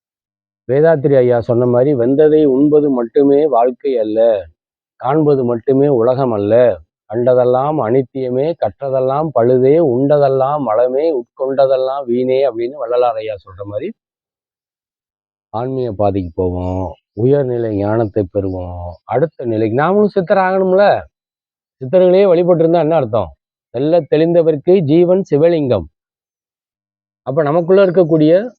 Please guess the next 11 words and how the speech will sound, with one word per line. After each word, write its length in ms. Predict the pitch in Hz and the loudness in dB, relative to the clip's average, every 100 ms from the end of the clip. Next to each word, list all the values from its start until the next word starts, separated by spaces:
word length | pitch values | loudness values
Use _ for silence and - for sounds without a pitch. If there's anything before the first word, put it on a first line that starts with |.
| _ - | _ 0
சிவலிங்கத்தை 840 | 151 165 143 117 - 135 139 80 - _ _ _ _ _ _ _ | 2 2 -2 -6 0 0 0 -4 -14 _ _ _ _ _ _ _
எப்ப 280 | 139 143 202 | -8 -2 0
புரியுறது? 580 | 180 185 156 104 85 - _ _ | 2 2 2 -2 -8 -14 _ _
சிவனை 300 | - 170 190 | -8 -6 -4
எப்ப 220 | 175 196 | -2 -2
புரியுறது? 560 | 170 165 170 151 113 82 _ _ _ _ _ _ | 0 4 4 4 0 -6 _ _ _ _ _ _
அல்லது 280 | - 123 165 | -4 0 2
உங்களுக்கு 360 | 151 156 139 143 | 2 2 2 0
உங்களுடைய 340 | 143 156 139 | 2 2 0
இஷ்ட 220 | 127 196 | 0 0
தெய்வமாகிய 800 | 170 170 175 170 156 147 180 226 | 2 2 2 0 0 2 0 0